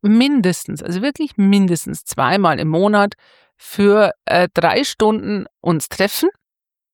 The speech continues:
Kleiner, äh, Hinweis am Rande, meistens wird's dann doch mehr, weil wir uns am Schluss dann doch immer irgendwie verratschen, aber drei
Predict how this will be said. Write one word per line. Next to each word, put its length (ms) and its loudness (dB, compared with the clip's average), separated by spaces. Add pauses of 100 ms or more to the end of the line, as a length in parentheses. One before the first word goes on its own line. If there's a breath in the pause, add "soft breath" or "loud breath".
(800)
Kleiner, 720 -2
äh, 240 2
Hinweis 400 2
am 160 -4
Rande, 380 -4
meistens 800 -4
wird's 320 -4
dann 220 0
doch 280 0
mehr, 500 2
weil 240 -2
wir 140 0
uns 200 -2
am 140 -4
Schluss 300 0
dann 180 -2
doch 140 -2
immer 260 -2
irgendwie 280 -2
verratschen, 600 -4 (520 loud breath)
aber 360 0 (640)
drei 580 2